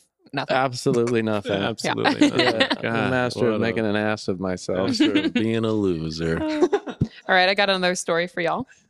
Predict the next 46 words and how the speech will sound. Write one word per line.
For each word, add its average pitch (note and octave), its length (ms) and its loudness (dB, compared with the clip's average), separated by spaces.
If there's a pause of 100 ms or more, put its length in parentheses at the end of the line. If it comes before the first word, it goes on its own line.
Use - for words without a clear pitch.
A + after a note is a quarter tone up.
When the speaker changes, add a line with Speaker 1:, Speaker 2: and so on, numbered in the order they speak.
(120)
Speaker 2:
Fuck G2+ 300 -2
yes. D2+ 260 -2
Speaker 3:
Yes. - 140 -4 (440)
Speaker 1:
Um, G#3+ 400 2 (220)
so C4+ 180 2
this C#4 160 2
one D#4 200 4
starts A3 640 0
with G3 400 2
a F#3 80 4
twenty-something-year-old E3+ 1500 2 (360)
woman D#3 480 0
named D#3 420 -2
Oksana. D3 800 -2 (1000)
Speaker 2:
I F3 100 2
Speaker 3:
What G3 60 2
Speaker 2:
used G#3 140 2
Speaker 3:
the - 60 0
Speaker 2:
to, D#3+ 80 2
Speaker 3:
hell C3+ 140 2
is - 40 0
Speaker 2:
oh, D3+ 60 -2
Speaker 3:
this, - 160 2
a - 20 2
Speaker 2:
I D3 60 0
used F3+ 100 0
to C#3 140 4
work, D3+ 280 2
Speaker 3:
Pokemon? A3+ 300 -2
Speaker 2:
I B2 80 0
used F3+ 160 -2
to C#3 100 0
work D3+ 200 0
with A#2+ 120 2
a, F#2+ 220 -2
a F#2+ 140 0
woman F#2+ 240 -2
named F2+ 160 -2
Oksana. F2+ 580 -8
Speaker 1:
Maybe E3 260 0
it's E3 140 -4
the - 80 -18
same - 220 -6
Speaker 2:
Very A2 160 2
Speaker 1:
one. G2+ 80 0
Speaker 2:
Russian. F#2+ 380 -4